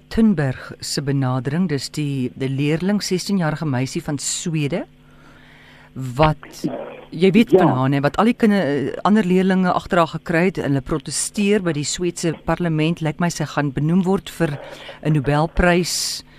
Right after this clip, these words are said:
Speaker 1: volgende jaar en s-, ek hou van haar aanhaling. Sy sê vir die politici, sy sê, en vir almal wat volwassenes, sy sê,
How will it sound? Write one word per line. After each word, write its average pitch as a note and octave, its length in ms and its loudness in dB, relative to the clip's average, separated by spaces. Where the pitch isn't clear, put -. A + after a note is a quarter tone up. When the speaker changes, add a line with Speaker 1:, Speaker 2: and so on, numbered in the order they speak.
Speaker 1:
volgende F#3+ 560 2
jaar E3+ 640 2
en E3 380 0
s-, - 180 -8
ek F3 120 -4
hou E3 140 4
van A#3+ 200 2
haar G3+ 200 2
aanhaling. F#3+ 460 2
Sy F#3 160 0
sê G3+ 320 -2
vir G3+ 120 -4
die F3 80 -2
politici, F3+ 560 -4
sy F3+ 200 -2
sê, F#3+ 380 0
en F3+ 220 -2
vir - 160 0
almal A3+ 240 2
wat F#3 140 0
volwassenes, F#3 580 2
sy F3 100 0
sê, F#3 320 2